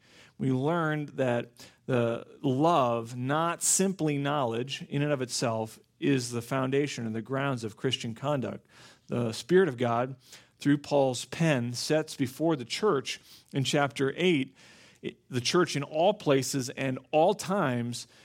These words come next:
this priority and superiority of love as we relate to one another in the body of Christ.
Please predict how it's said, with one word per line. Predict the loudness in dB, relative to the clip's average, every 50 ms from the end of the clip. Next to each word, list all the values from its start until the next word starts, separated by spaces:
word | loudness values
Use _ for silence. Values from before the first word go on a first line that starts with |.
| -20 _ _ _ _
this | 4 4 4 2
priority | -4 -10 -2 2 4 4 4 4 4 4 4 4 2 0 0 -2 -4 -4
and | -6 -6 -8 -8
superiority | -4 -6 -6 -6 -2 2 2 4 4 4 4 2 2 0 0 -2 -2 -4 -4
of | -6 -8 -8 -4
love | 0 2 4 4 4 2 2 -2 -4
as | -6 -8 -8 -4
we | -4 -4
relate | -2 -2 -2 0 0 -2 -2 -4 -4
to | -4 -2 -2
one | -2 -2 -2 -4
another | -4 -4 -4 -4 -6
in | -6 -6 -6 -6
the | -4
body | -2 -2 -2 -2 -2 -4 -6
of | -8 -10 -12
Christ. | _ -8 -2 0 0 0 0 -2 -4 -8 -12 -14